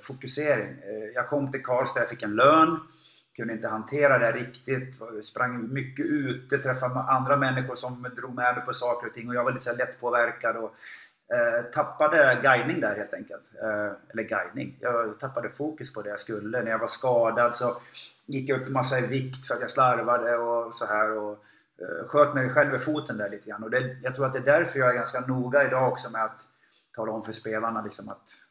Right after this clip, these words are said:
ta vara på tiden. För att, eh, ni har inte råd att kasta bort ett år överhuvudtaget. För jag hade lika gärna kunnat bli utkastad av Färjestad där. För de var,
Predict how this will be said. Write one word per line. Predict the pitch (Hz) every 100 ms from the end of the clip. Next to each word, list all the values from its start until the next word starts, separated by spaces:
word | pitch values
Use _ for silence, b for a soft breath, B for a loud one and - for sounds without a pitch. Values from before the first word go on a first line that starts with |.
| -
ta | -
vara | 113 117 123
på | 127 117
tiden. | 135 131 110 104 98 -
För |
att, | 110 - 110
eh, | 110
ni |
har | 123
inte | 123
råd | 127 127
att | 117
kasta | 110 110
bort | 110 - _ -
ett | -
år | 110 107
överhuvudtaget. | 107 110 123 123 160 135 101 B B B B -
För | 117
jag | 117
hade | 139 127
lika | 143 131
gärna | 123 113
kunnat | 117 110 110 110 107
bli | 110
utkastad | 107 117 110 - 165 - 117
av |
Färjestad | - 107 104 - 101
där. | 98
För | 110
de | 131 151 135
var, | 127 120 -